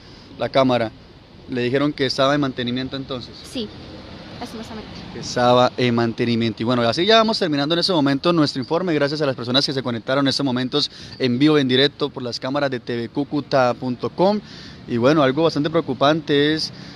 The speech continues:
Speaker 1: si usted fuera estado sola, no me imagino que fuera de pronto pasado, de pronto una violación o algo, ne-, por el hecho de que usted se encontraba de pronto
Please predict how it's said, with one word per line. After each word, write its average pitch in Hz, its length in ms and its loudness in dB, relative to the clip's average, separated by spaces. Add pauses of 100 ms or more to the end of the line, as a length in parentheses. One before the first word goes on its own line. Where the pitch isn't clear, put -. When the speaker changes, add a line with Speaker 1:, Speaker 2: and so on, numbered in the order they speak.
(600)
Speaker 1:
si - 80 -6
usted 156 140 4
fuera 185 160 6
estado 196 340 6
sola, 190 400 4 (720)
no 135 80 -2
me 156 60 4
imagino 143 380 4
que 160 100 0
fuera 156 460 4
de 127 100 -2
pronto 131 300 -2
pasado, 151 400 4
de 127 80 4
pronto 127 420 -4
una 143 220 2
violación 151 680 0 (480)
o 120 280 4
algo, 147 360 2
ne-, 131 120 -6
por 123 180 -6
el 117 80 -4
hecho 120 240 -4
de 139 140 0
que 117 320 -8 (460)
usted - 120 -8
se 135 80 0
encontraba 127 480 0
de 131 80 2
pronto 131 640 -4